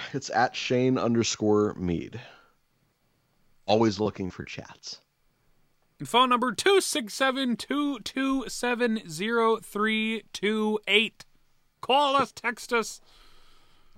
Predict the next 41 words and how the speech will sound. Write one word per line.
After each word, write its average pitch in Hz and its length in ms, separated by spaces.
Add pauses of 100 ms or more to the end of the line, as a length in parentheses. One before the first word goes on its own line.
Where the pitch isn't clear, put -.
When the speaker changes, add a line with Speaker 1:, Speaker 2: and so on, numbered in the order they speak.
(220)
Speaker 1:
It's - 120
the - 60
podcast, 117 640
not 87 120
my 90 160
cell - 200
phone. - 220 (880)
Speaker 2:
No. 107 360 (400)
I'll 196 80
forward 277 320
everything 135 280
to 104 60
Shane, 117 240
though, 90 80
if 87 100
you 101 80
need 95 160
it, - 200
so. - 220 (1300)
Speaker 1:
Sure. 254 320 (120)
Speaker 2:
If 208 240
you're 233 100
Speaker 1:
My 214 80
cell 208 180
Speaker 2:
nervous 233 140
Speaker 1:
phone, 143 100
Speaker 2:
and 220 80
wanna 220 200
do 214 180
it 233 40
Speaker 1:
two 226 60
six - 0
seven, 233 140
Speaker 2:
anonymously, 262 580
Speaker 1:
six, 214 80
Speaker 2:
there's 165 300
Speaker 1:
uh, 190 40
Speaker 2:
our, 190 40
your 196 260
intro. 202 400
<laughs> - 40